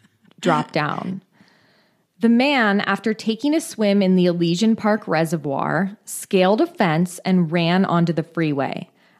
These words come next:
After falling into the convertible of Frank Valley of nearby Pasadena, he jumped out,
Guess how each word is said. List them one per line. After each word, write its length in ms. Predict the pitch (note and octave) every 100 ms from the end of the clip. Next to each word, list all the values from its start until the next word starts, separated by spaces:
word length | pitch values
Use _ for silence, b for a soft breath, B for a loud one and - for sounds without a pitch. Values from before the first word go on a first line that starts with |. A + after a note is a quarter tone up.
| -
After 340 | G3 G3 A3+
falling 440 | - G#3+ G#3 B3
into 180 | C4+ C4
the 100 | B3
convertible 720 | C4+ C#4 C4 G3 F#3+ F3+ F#3 -
of 140 | D#3+ -
Frank 400 | - F3 G#3 A3
Valley 580 | F3 F#3+ G#3 D#3+ D3+ -
of 160 | D#3
nearby 440 | D3+ D#3+ F3 E3 D#3
Pasadena, 840 | D#3 E3 D#3+ D#3 E3+ G#3 D#3 C#3+
he 220 | D3 - D#3+
jumped 360 | - F#3 G3+ G3+
out, 320 | E3 - -